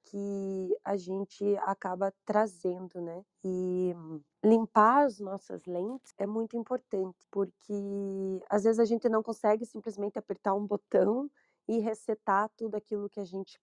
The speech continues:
pensa, mas quando a gente abre o nosso coração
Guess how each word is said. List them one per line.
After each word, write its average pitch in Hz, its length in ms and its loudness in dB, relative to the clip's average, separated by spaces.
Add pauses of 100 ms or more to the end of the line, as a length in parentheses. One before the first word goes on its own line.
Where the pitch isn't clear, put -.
pensa, 190 440 -2
mas 185 920 -2
quando 208 240 -4
a 208 40 -4
gente 196 920 -6 (340)
abre 233 360 2
o 220 60 0
nosso 202 320 -4
coração 196 640 -6